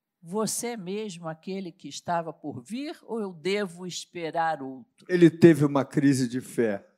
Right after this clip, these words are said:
Speaker 1: Teve.
Speaker 2: O João Batista era como a gente.
Speaker 1: É verdade.
Speaker 2: Ele estava preso por uma injustiça.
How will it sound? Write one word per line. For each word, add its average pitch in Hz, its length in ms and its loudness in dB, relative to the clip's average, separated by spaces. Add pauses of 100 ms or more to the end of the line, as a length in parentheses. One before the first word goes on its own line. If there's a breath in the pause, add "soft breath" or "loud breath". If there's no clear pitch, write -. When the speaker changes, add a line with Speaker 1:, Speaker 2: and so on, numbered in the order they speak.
(140)
Speaker 1:
Teve. 120 420 -14 (120)
Speaker 2:
O 156 120 0
João 151 220 2
Batista 139 540 -2
era 120 220 -2 (200)
como 156 260 -2
a 127 80 0
gente. 147 640 0
Speaker 1:
É - 140 -16
verdade. 165 380 2
Speaker 2:
Ele 196 80 2
estava 160 400 0
preso 190 680 2
por 165 180 -6
uma 165 240 -4
injustiça. 175 1000 -4